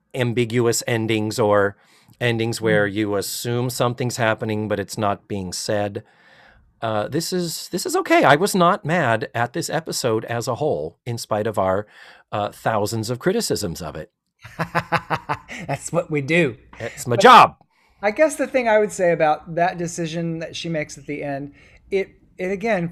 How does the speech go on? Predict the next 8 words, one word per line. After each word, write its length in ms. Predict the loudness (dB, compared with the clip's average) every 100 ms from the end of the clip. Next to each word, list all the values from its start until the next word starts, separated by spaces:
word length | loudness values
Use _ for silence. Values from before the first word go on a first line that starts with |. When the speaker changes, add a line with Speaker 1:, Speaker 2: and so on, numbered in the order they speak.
| -4
Speaker 2:
felt 320 | 0 0 0
a 80 | -4
little 440 | -6 -4 -2 -2
bit 300 | -2 -2 -2
of 140 | -4 -6
a 60 | -6
leap, 500 | -6 -6 -6 -8 -20 _ _ _ _ _ -20 -8
given 800 | -4 -4 -4 -6 -6 -6 -10